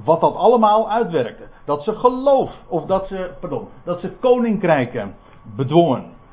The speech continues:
Dat ze gerechtigheid oefenden, te midden van allemaal onrecht. De vervulling van de belofte verkregen hebben. Dat staat er trouwens niet. Eh, van de belofte enkelvoud. Er staat letterlijk, verkregen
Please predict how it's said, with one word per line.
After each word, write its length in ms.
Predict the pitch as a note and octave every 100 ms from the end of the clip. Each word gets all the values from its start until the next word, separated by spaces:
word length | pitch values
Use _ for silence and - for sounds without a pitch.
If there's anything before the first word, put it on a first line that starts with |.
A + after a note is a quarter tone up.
| - -
Dat 220 | D#3+ -
ze 420 | G3+ D#3+ C#3+ F3
gerechtigheid 840 | - A3 A3 B3 C4 A#3 E3+ D3 C3+
oefenden, 420 | F3 B2 A#2 F#2+
te 100 | F2
midden 240 | A#2+ E3 F#3
van 120 | D#3+
allemaal 340 | D#3+ F3+ D#3+
onrecht. 520 | D#3 E3+ D#3+ A#2+ G2 - - - - - B2
De 140 | E3
vervulling 580 | B2+ - - A#3+ B3 A#3
van 180 | G#3+ G#3
de 120 | F3+
belofte 640 | D#3+ G3+ C4 C4 - A3+ A3
verkregen 640 | G#3 - A3 A#3 G3+ D#3+
hebben. 280 | B2 A2+ F#2 - - - - - -
Dat 100 | B2+
staat 240 | - F#3+
er 60 | A#2+
trouwens 260 | A#2 G#2+ A2
niet. 160 | F3+ - - - - - - - - - -
Eh, 80 | A#2+ A#2+ -
van 200 | D3 A#2
de 160 | A2+ C#3+ A#2+
belofte 500 | B2 B2+ A2 - B2+
enkelvoud. 640 | C#3 B2+ G2+ - - - -
Er 60 | -
staat 200 | C3+ C3
letterlijk, 360 | E3 - D3 - - - - -
verkregen 1160 | - C3+ - G3+ A3 B3+ A#3 A3+ A#3+ E4+ D#4+